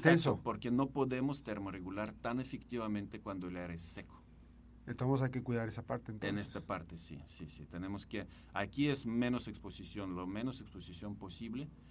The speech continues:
Speaker 2: Y, y otra cosa, cuando el aire es húmedo, también su termoconducción aumenta. Porque cuando algo, agua, conduce calor mejor que el aire.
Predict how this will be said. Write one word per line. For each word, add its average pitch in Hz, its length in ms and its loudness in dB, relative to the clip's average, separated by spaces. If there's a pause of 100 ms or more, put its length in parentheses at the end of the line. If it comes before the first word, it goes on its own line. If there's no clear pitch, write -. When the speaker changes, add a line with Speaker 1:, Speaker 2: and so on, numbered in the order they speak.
(440)
Speaker 2:
Y, 104 680 4 (120)
y 127 140 6
otra 135 280 4
cosa, 104 400 -2 (300)
cuando 113 340 2
el 120 120 4
aire 160 360 4
es 113 360 -4
húmedo, 143 400 4
también 117 580 2
su 117 280 -2 (120)
termoconducción 113 960 4
aumenta. 117 540 2 (1200)
Porque 90 260 -4
cuando 92 680 -4 (220)
algo, 117 520 2
agua, 113 460 4 (120)
conduce 104 460 -4 (160)
calor 104 260 0
mejor 107 380 -2
que 92 160 -6
el 90 100 -2
aire. 107 280 -2